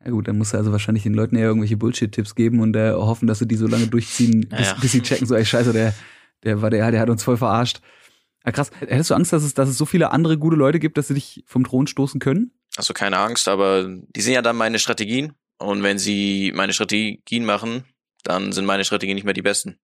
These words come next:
Speaker 2: So. Weil dann weiß ja jeder, wie man gegen, dagegen spielt.
Speaker 1: Aber das kann man ja theoretisch eh machen. Also ich stell mir grad vor, dass ein, dass ein Profi-Fortnite-Spieler eh sich vorher anguckt,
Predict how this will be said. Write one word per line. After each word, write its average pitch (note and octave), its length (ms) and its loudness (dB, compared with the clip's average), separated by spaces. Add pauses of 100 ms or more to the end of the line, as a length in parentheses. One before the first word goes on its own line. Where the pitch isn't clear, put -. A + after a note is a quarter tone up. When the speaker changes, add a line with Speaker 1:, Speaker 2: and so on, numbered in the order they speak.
(140)
Speaker 2:
So. - 180 -12 (320)
Weil - 140 -2
dann F#2+ 100 2
weiß F#2+ 160 0
ja G#2+ 60 2
jeder, G2+ 220 2
wie G2 60 -4
man F#2+ 100 -6
gegen, G2+ 180 -10
dagegen G2+ 260 0
spielt. - 320 -6 (180)
Speaker 1:
Aber B2 140 2
das G#2+ 120 0
kann C#3+ 100 0
man C3+ 100 4
ja B2+ 80 2
theoretisch B2 580 0 (140)
eh C3 140 4
machen. G2+ 220 4
Also G#2 120 4
ich G#2 100 0
stell B2 140 2
mir C3 100 4
grad A#2 160 2
vor, C3 140 0
dass A#2 160 0
ein, A#2 220 4
dass G#2+ 120 -2
ein G#2+ 480 0
Profi-Fortnite-Spieler B2+ 1000 0
eh A#2+ 340 4
sich G#2+ 240 -6
vorher A2+ 240 0
anguckt, A#2+ 540 -2